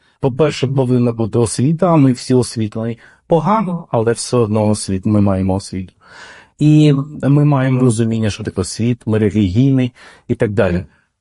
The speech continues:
Ми нормальні люди. І це не є, це клеймо,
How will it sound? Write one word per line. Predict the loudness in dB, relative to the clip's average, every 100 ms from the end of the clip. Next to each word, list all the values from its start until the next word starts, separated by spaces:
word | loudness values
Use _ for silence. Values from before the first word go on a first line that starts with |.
| _
Ми | 0 2 4 2
нормальні | 2 2 2 2 2
люди. | 2 0 -2 -8 -8
І | -6 -6
це | -6 -2 0 2
не | 4 2
є, | 2 0 0 0 -6 _
це | -4
клеймо, | 0 2 4 2 -2